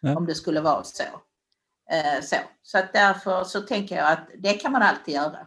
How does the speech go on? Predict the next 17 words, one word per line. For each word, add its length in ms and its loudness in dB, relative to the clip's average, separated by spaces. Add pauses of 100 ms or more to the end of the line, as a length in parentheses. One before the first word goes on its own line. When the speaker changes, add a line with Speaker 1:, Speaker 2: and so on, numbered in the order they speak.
Speaker 2:
och 140 -12
jag 220 0
kan 160 -2
alltid 340 -2
ge 120 -6
bort 360 -6
en, 180 -10
en 240 -12
stunds 420 -8
tid 340 -8
om 140 -8
någon 200 -8
har 140 -8 (100)
frågor. 340 -2 (240)
Det 460 -6
är, 100 -10
eh, 60 -12